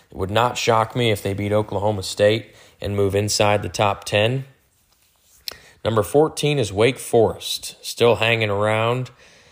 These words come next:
Uh, they moved up a spot from last week. Number fifteen is North Carolina State.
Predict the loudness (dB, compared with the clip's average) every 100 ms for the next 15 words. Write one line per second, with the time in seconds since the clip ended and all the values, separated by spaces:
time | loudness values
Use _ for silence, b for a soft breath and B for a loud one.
0 | b b -6 -2 0 0 -2 -4 -10 -8
1 | -6 -4 -4 0 0 0 -4 2 2 0
2 | -4 -2 0 -2 -4 -4 -4 -6 -20 _
3 | _ _ _ _ _ _ -4 -2 0 0
4 | -2 -2 -2 -2 -4 -6 -8 -4 -2 -2
5 | -2 2 2 2 0 -4 -2 0 0 -2
6 | -14